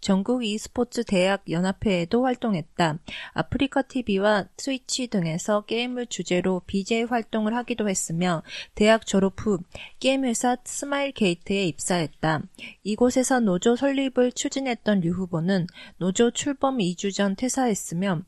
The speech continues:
이후 아이티 업체 노조가 소속된 민주노동,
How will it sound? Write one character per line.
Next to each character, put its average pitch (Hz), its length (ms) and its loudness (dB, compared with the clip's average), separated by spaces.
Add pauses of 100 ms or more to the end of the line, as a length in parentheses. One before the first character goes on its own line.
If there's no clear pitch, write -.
(400)
이후 220 380 0
아이티 202 440 0
업체 240 500 0
노조가 190 580 0
소속된 220 640 -4
민주노동, 190 880 0